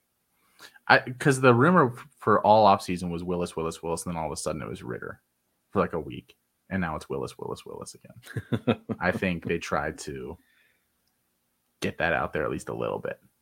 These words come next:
Speaker 1: but, uh, so that's if, if Carolina doesn't take Willis, then I think it's squarely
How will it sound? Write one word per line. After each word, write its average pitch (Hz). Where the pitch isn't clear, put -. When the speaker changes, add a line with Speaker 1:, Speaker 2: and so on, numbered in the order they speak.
Speaker 1:
but, -
uh, 71
so -
that's 110
if, 98
if 101
Carolina 131
doesn't 101
take -
Willis, 87
then 92
I 90
think 92
it's -
squarely 87